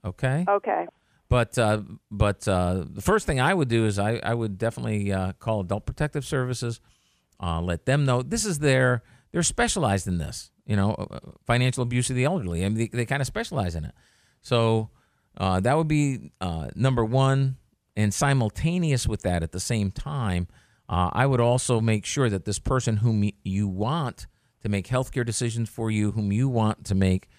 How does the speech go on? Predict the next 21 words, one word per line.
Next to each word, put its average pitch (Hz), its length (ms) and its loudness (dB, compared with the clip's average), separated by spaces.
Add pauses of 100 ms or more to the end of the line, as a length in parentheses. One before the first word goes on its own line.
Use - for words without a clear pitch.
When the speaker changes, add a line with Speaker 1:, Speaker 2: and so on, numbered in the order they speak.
(240)
Speaker 1:
financial 135 420 2
decisions 98 480 0
for 87 240 -2
you, 85 320 2 (300)
has 113 280 2
the 110 120 0
legal, 110 560 2 (420)
uh, 80 160 -2
documentation 104 840 0
necessary 113 720 -2 (260)
to 110 80 2
do 185 200 2
that. 98 280 -2 (320)
Because 117 520 2 (120)
if - 140 -8
you 131 100 -2
show 202 220 0
up 196 140 -2
in 165 100 -6
probate 240 380 0
court, 113 360 -2